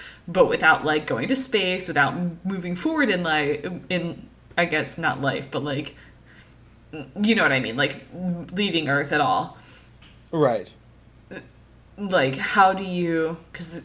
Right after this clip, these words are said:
Speaker 1: there's no talk of spaceships, there's no, like, "And then we mine the meteors," none of that. Like, there has to be something to give an explanation or context to that, or that is all of that, but, like, built in this universe.
Speaker 2: Yeah,
Speaker 1: I'd be
Speaker 2: but
Speaker 1: very
Speaker 2: I think it's
Speaker 1: curious
Speaker 2: more
Speaker 1: about
Speaker 2: likely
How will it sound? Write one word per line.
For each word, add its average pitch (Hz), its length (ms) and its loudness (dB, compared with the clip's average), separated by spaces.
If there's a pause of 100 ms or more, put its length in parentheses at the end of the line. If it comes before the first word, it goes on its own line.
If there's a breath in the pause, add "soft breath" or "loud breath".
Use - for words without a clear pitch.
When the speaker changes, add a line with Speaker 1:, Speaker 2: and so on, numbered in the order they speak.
Speaker 1:
there's 269 220 2
no 180 320 2
talk 165 260 0
of - 80 -8
spaceships, 170 480 -4
there's 165 180 -4
no, 151 120 -4
like, 147 220 -4
"And 302 100 -4
then 262 80 0
we 156 100 -6
mine 165 280 -2
the 226 60 0
meteors," 190 540 -2
none 185 280 -2
of 156 80 -4
that. - 260 -6
Like, 165 160 0
there 170 120 0
has - 280 2
to 156 60 -8
be 151 100 -6
something 151 380 -6
to 139 80 -8
give 139 260 -4 (420 loud breath)
an 170 60 -2
explanation 151 600 -2
or 139 80 -6
context 135 520 -6
to 143 60 -4
that, 143 280 -6
or 339 140 0
that 262 200 4
is 302 180 2
all 156 160 2
of 147 120 -4
that, - 220 0
but, 143 140 -4
like, 151 220 -4
built - 240 -6
in 147 140 -6
this 139 140 -6
universe. 135 540 -6 (1300 loud breath)
Speaker 2:
Yeah, 220 100 4
Speaker 1:
I'd - 60 0
be 226 60 0
Speaker 2:
but 202 60 2
Speaker 1:
very 185 40 2
Speaker 2:
I 185 100 6
think - 40 4
it's 233 60 0
Speaker 1:
curious 226 180 4
Speaker 2:
more 214 100 4
Speaker 1:
about 220 180 2
Speaker 2:
likely - 80 4